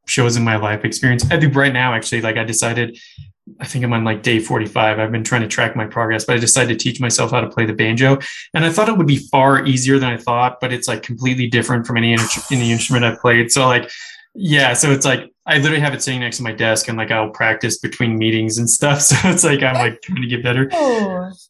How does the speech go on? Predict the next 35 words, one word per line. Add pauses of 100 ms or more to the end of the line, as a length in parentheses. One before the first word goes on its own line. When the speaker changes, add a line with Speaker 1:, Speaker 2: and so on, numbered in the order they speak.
(220)
Speaker 1:
But
what
I'm
interested
in,
and
I,
I
know
we're
coming
to
the
end,
so, (600)
um, (160)
I
don't
wanna
take
up
too
much
of
your
time,
but
I
am
interested
because (120)
there's
been
times
where